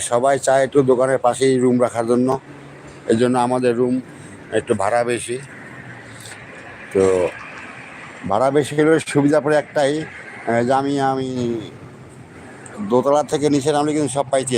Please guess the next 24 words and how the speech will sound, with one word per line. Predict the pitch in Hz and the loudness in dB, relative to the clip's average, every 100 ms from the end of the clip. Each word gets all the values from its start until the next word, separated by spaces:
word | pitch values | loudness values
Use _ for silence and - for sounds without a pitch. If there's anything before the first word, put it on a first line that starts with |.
| 101 | 0
আছি, | - 104 | 0 2
এবং | 131 139 135 | 2 2 0
এখানে | 139 147 143 | 0 0 2
আমাকে | 147 143 147 135 | 2 2 0 2
সবাই | 139 143 139 | 4 4 2
চিনে। | - 131 127 127 | 0 0 2 0
আহ, | - - - 120 - 120 110 113 104 - - | -4 -6 -4 0 2 2 4 4 2 0 0
আমি | 131 143 147 | 2 4 2
এই, | 139 - - - - - 139 143 _ _ _ - | 0 -2 -2 -2 -4 -6 -6 -6 _ _ _ 0
যদি | 131 139 143 | 2 4 4
আমি | 147 | 4
মনে | 143 147 | 2 2
করেন | 147 151 147 | 2 4 2
অনেক | 151 - | 0 0
সময়, | 147 151 151 139 - - - 113 113 | 4 4 2 -2 -6 -6 -4 0 4
আহ, | 117 110 110 | 6 4 2
টাকা | 147 160 | 2 2
পয়সা | 151 156 143 | 0 -2 -2
থাকে | 135 135 | 0 2
না, | 131 143 | 0 0
কিন্তু | 139 135 | 0 2
আমি | 139 143 143 139 | 2 2 4 2
এখন | 127 147 147 | 0 0 2
যদি, | 143 | 2